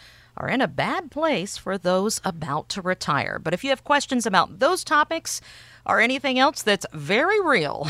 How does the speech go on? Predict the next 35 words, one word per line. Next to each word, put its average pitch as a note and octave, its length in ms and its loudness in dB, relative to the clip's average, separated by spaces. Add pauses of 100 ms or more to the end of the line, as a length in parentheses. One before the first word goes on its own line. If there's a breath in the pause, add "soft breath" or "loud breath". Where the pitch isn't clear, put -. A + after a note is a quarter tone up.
<laughs> - 80 -6
when G#3+ 160 4
you're E3+ 160 4
near F#3+ 260 2
or F3+ 180 4
in F#3 200 0
retirement, D#3+ 600 0 (400 soft breath)
connect B3 560 2
by F#3 260 4
visiting G#3+ 440 0
guarding G#3 540 2
your E3 160 0
nest D#3 300 0
egg G#3 200 0
dot G#3 260 2
com. D4 540 0 (720 soft breath)
And D4 100 0
I'm G#4 60 -6
gonna C5+ 200 4
take E4 340 -8
just C4+ 260 -4
a B3 80 0
few C4 260 -2
seconds - 600 -6
to A3 160 -4
be G#3 320 -6
as G3+ 340 -2
real D4+ 760 -4 (120)
as F3+ 260 -2
I G3+ 160 2
can A#3 220 -6
be D#3 440 -4
about G3+ 280 -2
something E4+ 320 -4
personal. C#4 580 -4